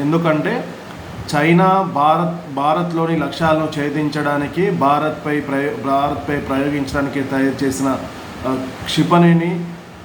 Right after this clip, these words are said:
ఆ క్షిపణి మన భారత్, భారత్ చేతిలో చిక్కడంతో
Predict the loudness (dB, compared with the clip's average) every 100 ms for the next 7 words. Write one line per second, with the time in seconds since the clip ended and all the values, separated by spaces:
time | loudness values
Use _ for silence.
0 | -4 -2 -2 -2 0 2 2 2 0 0
1 | 2 4 4 0 -6 -12 -16 -18 -18 -18
2 | -18 -18 -18 -18 -18 -16 -14 -6 2 4
3 | 6 4 0 -2 -2 -2 -4 -2 -2 -2
4 | -4 -4